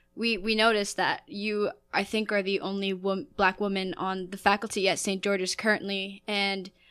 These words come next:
you're also, like, the head of diversity, equity, and inclusion. Um, and so I, I'm not sure how long this has been the case for, but how,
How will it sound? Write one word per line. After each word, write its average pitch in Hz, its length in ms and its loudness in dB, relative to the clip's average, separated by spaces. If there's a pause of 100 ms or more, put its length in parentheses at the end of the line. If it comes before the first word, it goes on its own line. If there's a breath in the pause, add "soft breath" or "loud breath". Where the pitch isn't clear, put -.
(220 soft breath)
you're 214 140 2
also, 208 240 2
like, 190 240 -2
the 190 400 -4
head 208 260 2
of 185 200 2
diversity, 185 500 0
equity, 175 280 -4
and 165 80 -12
inclusion. 240 840 0
Um, 190 400 -4 (680 soft breath)
and 233 140 4
so 226 500 6 (720)
I, 185 140 6
I'm 247 100 8
not 247 160 6
sure 226 540 6
how 214 200 4
long 202 400 2
this 202 160 -2
has 190 120 -6
been 185 120 0
the 170 60 -2
case 214 320 4
for, 180 240 -2
but 175 380 -4 (380)
how, 233 340 8